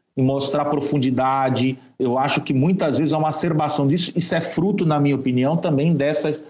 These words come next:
posição exacerbada que nós, nós geramos, né, com a questão da T V Justiça,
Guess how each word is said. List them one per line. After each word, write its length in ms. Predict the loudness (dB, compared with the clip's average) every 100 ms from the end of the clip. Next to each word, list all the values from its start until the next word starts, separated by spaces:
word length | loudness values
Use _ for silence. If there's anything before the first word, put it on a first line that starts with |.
| -10
posição 600 | -4 0 2 2 2 2 0
exacerbada 840 | 0 0 -2 -2 0 0 0 -2
que 140 | 0
nós, 360 | 2 2 0 -2
nós 380 | 0 0 0 0
geramos, 520 | 0 0 0 0 0 0
né, 140 | -2
com 200 | 0 -2
a 40 |
questão 240 | -2 -2 -2
da 80 | -2
T 120 | 0
V 140 | 0
Justiça, 760 | 0 0 0 0 2 0 -2